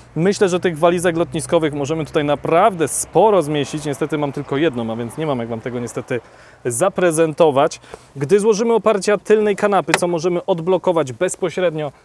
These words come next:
z bagażnika, jednak oparcia tylnej kanapy same z siebie się niestety nie złożą. Musimy je niestety docisnąć ręcznie, jednak one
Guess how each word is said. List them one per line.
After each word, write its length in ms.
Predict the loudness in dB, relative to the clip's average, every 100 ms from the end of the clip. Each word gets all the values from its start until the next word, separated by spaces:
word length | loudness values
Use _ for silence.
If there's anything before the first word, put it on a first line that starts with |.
| _ -10
z 160 | -8
bagażnika, 560 | 0 0 0 -2 -4 -2
jednak 320 | 0 0 -4 -14 -20 -6
oparcia 440 | -2 2 4 4 0
tylnej 280 | 0 0 0
kanapy 360 | 0 0 -2
same 340 | -4 -2 -2 -4
z 60 |
siebie 300 | -4 -2 -2
się 160 | -4 -4
niestety 680 | -2 -4 0 0 0 -2 -2 _ -20 -20 -20 _
nie 260 | -4 -2 0
złożą. 440 | 2 4 4 2
Musimy 540 | 0 -2 -2 -2 0 0
je 160 | 0
niestety 580 | 0 -2 0 0 0 -2 -4 _ -16
docisnąć 720 | -6 -2 0 -2 -2 -2 0
ręcznie, 520 | 2 0 0 -2 -4 -4 -4
jednak 360 | -2 -2 -4 -4
one 260 | -4 -2